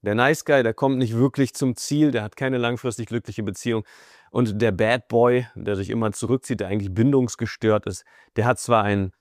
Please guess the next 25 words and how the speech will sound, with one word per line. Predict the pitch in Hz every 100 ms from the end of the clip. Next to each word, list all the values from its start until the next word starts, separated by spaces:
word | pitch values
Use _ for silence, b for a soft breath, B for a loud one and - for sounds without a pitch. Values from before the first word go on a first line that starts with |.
| _
vielleicht | - 98 98
ausschweifendes | - 104 - 98 95 92 87
Sexleben, | - 139 - 110 104
aber | 98 95
auch | 98 -
er | - 135 104
ist | 104 -
innerlich | 131 127 104 98
leer. | 87 95 120 95 -
Er | 92
ist | 104 117
nicht | 107 -
glücklich, | - 120 151 127 113 98
wie | 104
es | 98
bei | - 90
ihm | 101 101
mit | 87
Frauen | - 101 117 110
läuft, | 92 98 - b b
auch | 107 110
wenn | 110
er | 107
das | 104
vielleicht | - 104 104